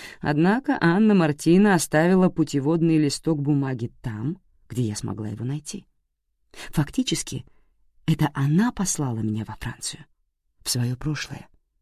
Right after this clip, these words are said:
к тому, что было оставлено позади. "Мужество мужчин и женщин отличается", — сказала мадам Роза. "Так? Мужчины должны уметь сражаться и защищать.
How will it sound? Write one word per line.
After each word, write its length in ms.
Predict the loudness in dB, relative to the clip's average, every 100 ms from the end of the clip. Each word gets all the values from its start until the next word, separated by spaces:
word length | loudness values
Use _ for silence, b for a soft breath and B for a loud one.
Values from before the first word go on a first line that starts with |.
| _ _
к 120 | B 0
тому, 380 | 4 6 6
что 220 | 4 0 -2
было 220 | 0 -2
оставлено 640 | -4 -6 -6 -6 -4 -6
позади. 520 | -6 -10 -10 -12 -14 _ _ _ _ _ _ _ _ _ _ -4
"Мужество 600 | 4 6 6 6 2 2
мужчин 400 | 4 4 4 2
и 160 | 4 0
женщин 500 | 0 0 0 0 -2
отличается", — 840 | 0 -4 -2 -4 -4 -6 -8 -8 -14 _ _ _ _
сказала 460 | -6 -4 -2 -2
мадам 320 | -2 -4 -6 -6
Роза. 300 | -8 -12 -16 _ _ _ _ _ _ _
"Так? 420 | -4 -4 -6 -16 _ _ _ _ _ _ _ _
Мужчины 580 | 6 6 6 6 6 8
должны 360 | 6 4 4 6
уметь 320 | 6 4 2
сражаться 720 | 2 0 0 0 0 -2 0
и 100 | 2
защищать. 880 | 2 -2 -4 -4 -4 -4 -6 -6 -10